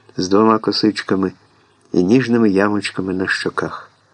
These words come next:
«Оце найкраще. Саме така вона в мене».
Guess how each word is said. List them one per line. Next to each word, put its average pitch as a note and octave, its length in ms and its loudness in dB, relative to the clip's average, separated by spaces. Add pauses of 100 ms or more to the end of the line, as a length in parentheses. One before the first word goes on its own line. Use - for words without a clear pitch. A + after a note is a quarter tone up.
(1300)
«Оце A2+ 280 2
найкраще. G2 840 0 (1000)
Саме A2+ 280 0
така G#2+ 340 0
вона F#2 300 0
в E2+ 60 0
мене». F2 380 -6